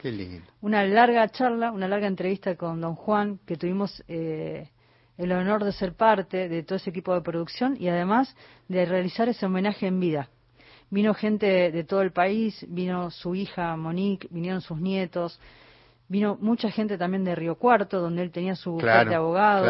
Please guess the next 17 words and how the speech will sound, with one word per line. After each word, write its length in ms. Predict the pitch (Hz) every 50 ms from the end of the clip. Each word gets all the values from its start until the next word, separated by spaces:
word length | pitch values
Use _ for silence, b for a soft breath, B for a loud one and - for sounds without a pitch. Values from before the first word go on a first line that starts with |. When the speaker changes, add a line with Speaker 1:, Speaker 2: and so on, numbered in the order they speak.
| 120 123
Speaker 1:
claro. 120 | 113 110 - - _ -
Speaker 2:
donde 300 | 175 175 180 175 185 214
él 80 | 220 208
había 220 | 202 196 202 196
donado 300 | 190 185 185 196 202 196 190
gran 220 | 180 185 185 185 -
parte 240 | 185 190 - 190
al, 340 | 170 170 165 156 147 147 - -
al 120 | 170 165
Museo 440 | 160 165 165 156 - - 190 185 180 175
de 60 | 165
Río 180 | 160 160 165 160
Cuarto, 540 | - 196 202 190 180 170 - - 165 170 b b b b b b b b -
de 80 | 165 156
su 140 | - - 165
archivo, 680 | 165 - - - 202 202 196 185 170 170 170 165 165 b b b b b b b b b b b b -
eh, 460 | - 175 170 170 165 165 165 165